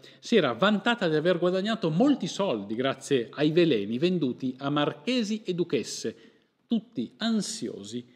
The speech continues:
di liberarsi dei coniugi. L'indovina fa, tra gli altri, anche il nome di Madame Monvoisin, la più attiva, ma non certo l'unica. A Parigi ci sono oltre quattrocento persone che si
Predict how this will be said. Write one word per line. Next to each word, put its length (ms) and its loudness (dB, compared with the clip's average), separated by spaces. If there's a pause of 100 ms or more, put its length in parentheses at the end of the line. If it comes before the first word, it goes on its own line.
(120)
di 240 -2
liberarsi 640 2
dei 140 0
coniugi. 480 -10 (720)
L'indovina 720 2
fa, 400 0
tra 100 -4
gli 160 0
altri, 520 -4 (100)
anche 340 0
il 200 4
nome 320 -2
di 120 0
Madame 380 0
Monvoisin, 720 2 (220)
la 100 -2
più 240 2
attiva, 560 0
ma 80 0
non 120 4
certo 300 2
l'unica. 440 -4 (360)
A 140 -2
Parigi 560 -6 (240)
ci 100 -10
sono 480 -2
oltre 600 2
quattrocento 720 -2
persone 840 0
che 100 -2
si 240 -6